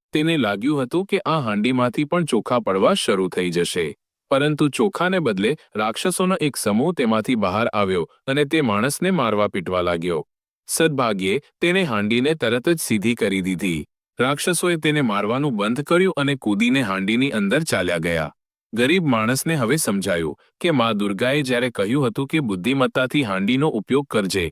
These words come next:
તો તેમનો તાત્પર્ય શું હતો. ફરી એકવાર તે માણસ સરાયમાં આવ્યો. તેને બીજી હાંડી સાથે આવતો જોઈને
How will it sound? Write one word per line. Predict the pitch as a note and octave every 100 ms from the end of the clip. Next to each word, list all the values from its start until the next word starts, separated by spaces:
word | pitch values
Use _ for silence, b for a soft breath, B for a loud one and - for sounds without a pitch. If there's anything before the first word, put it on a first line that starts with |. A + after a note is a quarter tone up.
| b -
તો | F3
તેમનો | D#3 A#2 C3
તાત્પર્ય | D3+ G2 E2+ A2+ B2+
શું | D3+ G#3 C#3+
હતો. | F2+ F2+ D#2+ - _ _ _ _ _ _ _
ફરી | - E3 G#3+ F#3
એકવાર | D#3+ C#3+ C#3+
તે | C#3 D3+
માણસ | A#2+ G2+ A#2 C3+
સરાયમાં | - G2+ G2 G2 C3
આવ્યો. | A2 F2+ E2+ D2 _ _ _ -
તેને | D#3 F#3
બીજી | E3 C#3 C3+ F3
હાંડી | A#2 G#2+ C3
સાથે | - A2 C3
આવતો | F#2+ F#2+ - G#2
જોઈને | G#2 F3 B2